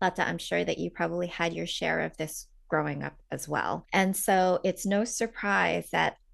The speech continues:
our confidence as women and what society is telling us women should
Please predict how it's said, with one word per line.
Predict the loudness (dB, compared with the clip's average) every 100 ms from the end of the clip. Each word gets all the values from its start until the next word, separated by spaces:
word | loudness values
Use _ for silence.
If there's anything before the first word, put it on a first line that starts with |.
| -2 2
our | 4 4 2 0
confidence | -4 -2 0 0 0 0 -2
as | -4 -4 -4
women | -2 2 2 2 2
and | 0 -2 0
what | 0 0 -2
society | -6 -2 0 2 0 -2
is | -6 -6
telling | -6 -4 -4
us | -6 -4
women | -2 -4
should | -4 -8